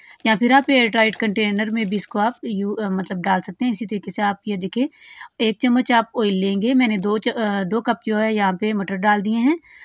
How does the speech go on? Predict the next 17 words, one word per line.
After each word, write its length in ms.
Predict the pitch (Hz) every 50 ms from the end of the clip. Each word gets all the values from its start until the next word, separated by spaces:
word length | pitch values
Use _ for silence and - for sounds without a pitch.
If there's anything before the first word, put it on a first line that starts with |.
| - _ -
यहाँ 160 | 226 226 226
पे 120 | 214 240 233
मैंने 260 | 240 240 226 240 240
ये 160 | 240 226 240
एक 200 | - 247 240 226 -
टीस्पून 360 | 254 226 - - 240 226 214
है 200 | 214 233 277 311 _ _ _ _ _ _ -
और, 180 | - 220 214 214
मतलब, 380 | 220 220 214 - 220 208 208 240
इसको 240 | 214 - - 247
मैंने 180 | 233 226 226 226
तकरीबन 380 | 196 - 214 - 247 226 262 226
डेढ़ 200 | 220 220 214 190
टीस्पून 360 | 233 220 196 - - 220 214
मैंने 200 | 208 208 208 208
यहाँ 160 | 202 202 202
पे 100 | 196